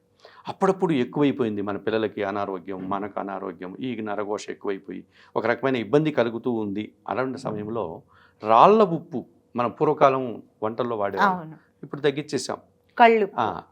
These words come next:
Speaker 1: ఈ రాళ్ళ ఉప్పుని ఒక మట్టి పాత్రలో, మట్టి ప్రమిదల్లో కానీ లేదా గాజు పాత్రల్లో కానీ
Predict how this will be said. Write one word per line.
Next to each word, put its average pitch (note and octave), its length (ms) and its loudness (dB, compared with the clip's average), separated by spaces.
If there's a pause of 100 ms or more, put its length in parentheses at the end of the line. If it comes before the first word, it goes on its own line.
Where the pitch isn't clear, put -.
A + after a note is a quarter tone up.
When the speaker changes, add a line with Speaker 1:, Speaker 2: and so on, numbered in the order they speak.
(140)
Speaker 1:
ఈ D#3+ 180 0
రాళ్ళ D#3 360 8
ఉప్పుని F3 500 0 (140)
ఒక C3 160 0
మట్టి B2 340 0
పాత్రలో, A2 580 -2
మట్టి A2+ 220 -4
ప్రమిదల్లో G#2 500 -4
కానీ F#2 260 -10
లేదా G#3 160 -6
గాజు B2 360 2
పాత్రల్లో G2 500 -4
కానీ F#2 260 -12